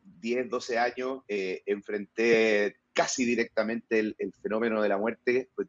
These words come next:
mi madre tuvo un cáncer muy jodido, y algo en mí bloqueó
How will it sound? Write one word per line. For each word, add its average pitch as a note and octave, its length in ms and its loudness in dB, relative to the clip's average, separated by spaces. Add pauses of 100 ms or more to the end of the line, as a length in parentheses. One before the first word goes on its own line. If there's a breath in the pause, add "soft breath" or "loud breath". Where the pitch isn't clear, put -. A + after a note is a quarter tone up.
mi G2 100 -10
madre G2+ 340 2
tuvo G2+ 420 4
un F#2+ 100 -4
cáncer G#2+ 440 0
muy F#2+ 160 -4
jodido, F2 460 -2 (580 loud breath)
y G#2+ 560 8
algo G3 300 6
en F3+ 160 2
mí F3 160 0
bloqueó F#3 760 0